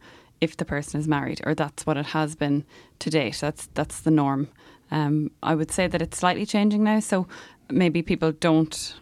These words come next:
a-, as they do in English, maybe names aren't changing as often. So often when the, when a woman would get married, her, she would take on her husband's last name, uh, or that she would take on Ban E, the woman of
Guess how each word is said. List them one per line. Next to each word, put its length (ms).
a-, 200
as 180
they 80
do 160
in 60
English, 280
maybe 200
names 280
aren't 200
changing 320
as 100
often. 360
So 340
often 480
when 280
the, 120
when 200
a 40
woman 260
would 120
get 140
married, 500
her, 220
she 160
would 160
take 320
on 160
her 160
husband's 420
last 240
name, 200
uh, 180
or 440
that 360
she 220
would 120
take 240
on 280
Ban 460
E, 340
the 120
woman 400
of 480